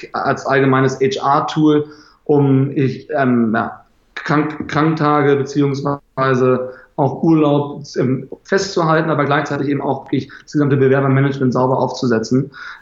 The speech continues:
ähm, was, was Kern unserer, ähm, ja, ähm, unseres Kern-, ähm, Personalbereichs sind. Und das, würde ich sagen, ist so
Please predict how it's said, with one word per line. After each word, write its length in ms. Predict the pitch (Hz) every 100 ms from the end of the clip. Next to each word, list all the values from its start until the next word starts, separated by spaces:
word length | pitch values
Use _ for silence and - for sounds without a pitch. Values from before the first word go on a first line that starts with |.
| _
ähm, 540 | 139 127 127 127 - -
was, 200 | 139 135
was 180 | 139 -
Kern 300 | 143 135 139
unserer, 600 | 143 135 135 135 135 -
ähm, 260 | 135 127 127
ja, 320 | 127 - - _ _ _ _
ähm, 240 | 139 131 151
unseres 260 | 131 135
Kern-, 260 | - 139 135
ähm, 200 | 135 131
Personalbereichs 760 | 135 131 131 135 131 117 117
sind. 300 | - 143 156 - - _ _ -
Und 480 | 147 139 135 - - _ _ _ _ _ _ _
das, 500 | 143 143 - 151 123
würde 160 | 156 165
ich 100 | -
sagen, 320 | 139 139 139
ist 140 | 135
so 220 | - 139